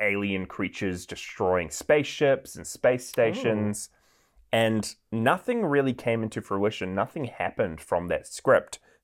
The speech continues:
Speaker 1: until a couple of years later. They went back to his story proposal, which was called Space Mons.
Speaker 2: Oh.
Speaker 1: I, I'm not too sure if that was short for, like, Space Monsters or something.
Speaker 2: It's like
Speaker 1: Um,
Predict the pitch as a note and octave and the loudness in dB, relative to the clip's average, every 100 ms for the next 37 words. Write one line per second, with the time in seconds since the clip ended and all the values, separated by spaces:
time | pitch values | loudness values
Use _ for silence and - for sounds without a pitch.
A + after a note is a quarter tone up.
0 | - A2+ A2 G#2+ - D#3 C3+ A2+ G#2 G#2 | -4 0 2 2 4 4 4 2 0 4
1 | G#2 G#2 F#2+ A2+ A#2+ C#3+ - A2 F#2 - | 6 6 6 2 2 0 0 -8 -8 -4
2 | A2 G#2 G#2+ G#2+ - F2 D#2+ F2+ F#2 F2 | 2 4 4 0 2 2 4 0 0 -2
3 | - E2 - D#2+ - - - G#2+ - - | -6 -8 -6 -6 -6 -4 0 0 -2 -6
4 | E2+ D#2 G2 D#3 - - _ _ _ - | -4 -2 -4 -10 -12 -20 _ _ _ -10
5 | G#2+ G2+ D#2 - _ _ _ _ _ _ | -4 -4 -4 -10 _ _ _ _ _ _
6 | - F2+ F#2 A#2+ E3+ E3 C#3 B2+ G#2+ A#2 | -6 -2 0 0 0 -2 2 2 2 -2
7 | A2 B2+ - E2+ - - A#2+ A#2 - F#2+ | -2 -2 0 -2 -4 0 0 0 -4 -2
8 | C3 - - G3 G3 E3 A#2+ - - A#2 | -2 -2 0 2 2 0 -2 0 -2 -2
9 | - A2+ A2 B2 G#2+ G2+ F#2+ F#2+ | -2 -2 -2 -4 -6 -6 -8 -10